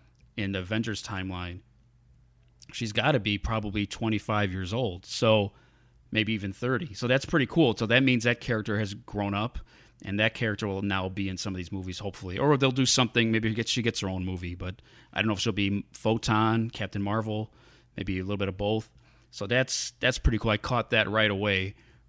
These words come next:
Um, she has the big hair, kind of like, uh, like Photon did. And, uh, for,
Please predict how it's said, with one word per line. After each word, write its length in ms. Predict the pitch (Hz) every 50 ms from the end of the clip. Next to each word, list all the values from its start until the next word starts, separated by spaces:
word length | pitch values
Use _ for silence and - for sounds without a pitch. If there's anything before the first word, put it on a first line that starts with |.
| _ _ -
Um, 220 | 98 92 92 95
she 140 | 92 - 117
has 180 | 107 107 98 98
the 80 | 110
big 260 | 95 95 113 113 107 101
hair, 320 | 104 110 107 107 107 101
kind 300 | - - 110 104 107 110
of 120 | 107 98
like, 240 | 107 107 104 101 - 110
uh, 260 | 104 101 98 98 98 - _ _ - - _ _ -
like 140 | 98 101 -
Photon 480 | - 110 101 98 - 117 107 101 101
did. 280 | 98 101 101 98 98 - - _ _ _ _ _ _ _ _ _ _ _ _ _ - - -
And, 260 | 87 98 95 95 90
uh, 80 | 92 95
for, 140 | - -